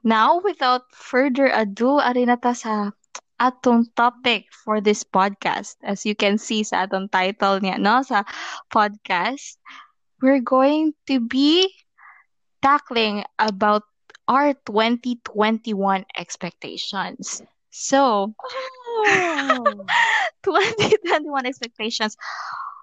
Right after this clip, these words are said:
Speaker 1: Um, actually, nagduha-duha ko when I chose the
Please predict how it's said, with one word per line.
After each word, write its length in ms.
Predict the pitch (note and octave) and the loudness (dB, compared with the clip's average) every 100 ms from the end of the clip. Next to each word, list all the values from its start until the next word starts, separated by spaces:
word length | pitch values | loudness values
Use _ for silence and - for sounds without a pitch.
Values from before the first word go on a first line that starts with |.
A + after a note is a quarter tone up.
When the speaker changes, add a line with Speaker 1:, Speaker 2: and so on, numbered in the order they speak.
| - B3+ | 0 4
Speaker 1:
Um, 400 | B3 B3 A#3 _ - - _ _ _ _ _ _ _ | 6 4 0 _ -20 -20 _ _ _ _ _ _ _
actually, 540 | C4+ D#4 - D#4+ C#4 C4+ | -2 -2 -6 -8 -4 -2
nagduha-duha 800 | B3+ A#3+ F#3 G#3 B3+ A#3 C#4+ C4+ | 0 -2 -6 -2 -2 2 2 2
ko 120 | A#3+ | 2
when 80 | A3+ | 2
I 100 | A3 A3 | 0 -4
chose 300 | - E4 | -4 -4
the 100 | A4 | 0